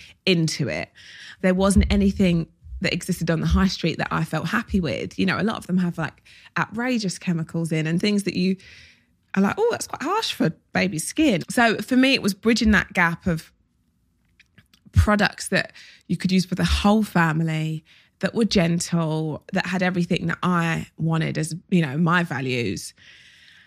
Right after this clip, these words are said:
And so the journey began. And I didn't want this to be a flash in the pan thing. I didn't want this to be, "Baby by Rochelle Humes." This wasn't about me, right? This was about me building a brand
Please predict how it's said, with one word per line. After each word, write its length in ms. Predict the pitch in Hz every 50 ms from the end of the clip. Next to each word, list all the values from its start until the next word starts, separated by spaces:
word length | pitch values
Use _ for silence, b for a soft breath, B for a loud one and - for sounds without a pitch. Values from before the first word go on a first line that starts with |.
| b b b b _ -
And 500 | 214 208 196 196 196 196 190 185 196 - - - _ _ _ _ -
so 420 | - - - - - 214 190 185 180
the 100 | 180 170
journey 280 | - 175 165 165 160
began. 560 | 165 165 - 175 160 156 143 131 - - - - _ _ _ -
And 220 | 185 185 175 180
I 80 | - 185
didn't 280 | 175 208 208 226 180
want 180 | 226 226 - -
this 160 | 175 190 - -
to 120 | - 196
be 540 | - 185 180 175 170 170 165 165 175 - - _ _ _ _ _ _ _ _ _ _ _ _ _ _ _ _ -
a 60 | 175
flash 280 | - 190 175 165 -
in 80 | - 170
the 60 | 170
pan 280 | - - 170 165 160 156
thing. 360 | - - - 127 123 143 -
I 60 | -
didn't 180 | 165 208 190 -
want 140 | - - -
this 160 | 165 170 -
to 120 | - 180
be, 420 | 165 175 165 160 160 160 160 - _
"Baby 400 | - 190 214 277 254 185 165 147
by 200 | 139 - 147 151
Rochelle 320 | 160 170 165 - 196 185 190
Humes." 600 | 185 - 254 277 254 196 143 - - - - - B B B B B B
This 220 | - 196 214 - 202
wasn't 280 | 214 214 208 214 -
about 380 | 175 - - 180 190 190 - -
me, 460 | - 135 113 95 95 - 175 190 _
right? 340 | - 170 165 - 190 196 - -
This 220 | 185 190 - -
was 140 | 190 180 180
about 260 | 170 175 170 165 -
me 160 | 170 175 170
building 600 | 165 170 180 185 185 185 185 185 170 170 160 156
a 60 | 147
brand 760 | 147 - 170 175 180 170 165 156 131 - - - - - -